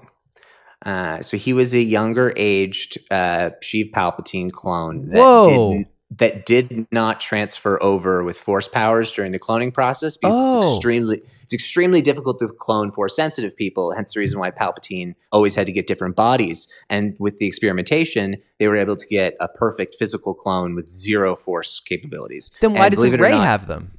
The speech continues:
Speaker 2: Or, or Rey, Rey shouldn't be, she shouldn't be force sensitive either then.
Speaker 1: It's,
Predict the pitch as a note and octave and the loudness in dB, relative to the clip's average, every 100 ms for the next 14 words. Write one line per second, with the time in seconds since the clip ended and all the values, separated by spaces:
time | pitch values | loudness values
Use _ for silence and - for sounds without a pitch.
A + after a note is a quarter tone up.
0 | - F3+ D#3+ D3+ E3+ E3 G3+ C4 A3 E3+ | 0 2 2 0 -2 2 0 0 -4 -4
1 | D3+ D#3 C3 C3 - G3+ A#3 F3 C#3 C#3 | -2 -2 -2 -6 -10 -6 -4 -2 -2 -4
2 | C3 C3+ C#3+ F3+ C4 C3+ F#2+ - A2 - | -4 -4 -4 -4 -2 -2 -2 -8 -14 -20
3 | _ _ _ _ - - _ - F#2+ - | _ _ _ _ -20 -20 _ -4 -4 -4
4 | - - - | -12 -14 -16